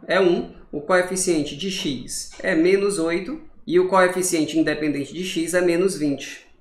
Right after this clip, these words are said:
Beleza? Você lembra que delta é igual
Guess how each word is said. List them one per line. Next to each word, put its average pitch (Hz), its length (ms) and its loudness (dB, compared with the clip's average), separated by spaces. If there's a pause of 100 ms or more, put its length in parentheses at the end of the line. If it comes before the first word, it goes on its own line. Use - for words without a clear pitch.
(100)
Beleza? 135 840 -2 (200)
Você 143 240 -4
lembra 156 300 0
que 147 140 -6
delta 139 640 -2
é 139 100 -2
igual 143 200 2